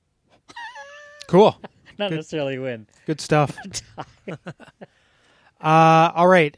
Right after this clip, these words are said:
Speaker 2: Um, my player of the week, he's, like I mentioned him earlier, is Drake Batherson from Ottawa.
Speaker 1: Mm-hmm.
Speaker 2: Four games played, four goals, three assists, seven points.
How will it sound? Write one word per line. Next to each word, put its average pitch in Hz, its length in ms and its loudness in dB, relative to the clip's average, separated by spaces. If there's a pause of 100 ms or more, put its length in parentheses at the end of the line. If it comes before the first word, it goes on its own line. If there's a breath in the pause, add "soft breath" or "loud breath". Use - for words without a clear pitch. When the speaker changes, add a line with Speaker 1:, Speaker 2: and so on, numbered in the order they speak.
Speaker 2:
Um, 165 320 0
my 165 140 -2
player 180 240 -4
of 170 60 -4
the 170 60 -4
week, 160 220 -4
he's, - 560 -14
like 156 240 -10
I 143 120 -4
mentioned 151 340 -6
him 135 100 -10
earlier, 131 320 -6
is 120 160 -14
Drake 143 260 -6
Batherson 123 600 -8
from 127 160 -14
Ottawa. 123 420 -6
Speaker 1:
Mm-hmm. 117 260 -20 (220 soft breath)
Speaker 2:
Four 170 240 0
games 160 300 -4
played, 143 400 -4
four 160 380 -4
goals, 143 420 -4
three 143 240 -8
assists, - 560 -12
seven 143 280 -8
points. 123 520 -14